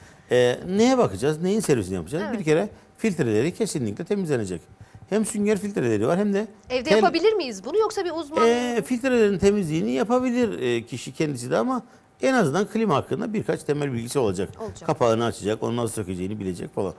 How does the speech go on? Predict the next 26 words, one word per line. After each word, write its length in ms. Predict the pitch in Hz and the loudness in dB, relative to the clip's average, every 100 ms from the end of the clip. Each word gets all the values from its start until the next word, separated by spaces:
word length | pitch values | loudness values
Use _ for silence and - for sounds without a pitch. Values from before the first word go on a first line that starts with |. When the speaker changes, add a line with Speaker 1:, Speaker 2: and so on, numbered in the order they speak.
| - - - _ - | -18 -20 -20 _ -4
Speaker 1:
Ama 180 | 220 | -4
kesinlikle 540 | 233 214 185 214 185 185 | 0 -2 0 -2 -2 -2
bir, 200 | 208 - - - - - | -4 -6 -12 -20 -20 -4
e, 140 | - | -4
servisten 560 | 127 196 180 - 170 220 226 - | 2 2 2 0 0 -2 -6 -4
hizmet 380 | 160 143 135 - | -2 0 -2 0
talep 220 | 98 87 | -2 -2
ediniz. 340 | 85 80 - - _ _ _ 233 | -4 -8 -14 -20 _ _ _ -6
Speaker 2:
Evet. 120 | 107 | -4
Speaker 1:
E, 80 | 104 | 0
kendiniz 460 | 151 117 110 117 | 0 0 -2 -2
yapacaksınız 580 | 117 104 107 95 95 85 | -2 -2 -6 -6 -8 -6
diye 140 | 104 | -4
bu 80 | 120 | -2
defa 260 | 110 113 123 - - _ | 0 -2 -4 -10 -20 _
yanlış 320 | 160 131 - | -2 -2 -6
bir 40 | 85 | -8
şey 180 | 90 85 | -6 -4
olacak, 400 | 85 98 143 101 | -6 -8 -8 -4
bozacaksınız, 600 | 107 87 85 - 123 - | -4 -4 -10 -10 -10 -6
olmaz. 340 | 110 92 131 - _ _ - - _ | -4 -4 -8 -12 _ _ -20 -20 _
E, 420 | - 120 117 113 - - | 0 4 4 2 -2 0
kompresörü 640 | 190 214 185 143 143 196 - _ _ _ _ - _ _ _ - | 2 4 4 2 0 -2 -8 _ _ _ _ -20 _ _ _ -4
özellikle 400 | 120 131 147 147 | 0 0 0 -2
üzeri, 440 | 131 113 110 123 - - - _ - | 0 0 0 -2 -6 -20 -20 _ -8
e, 380 | 98 95 92 | -4 -2 -2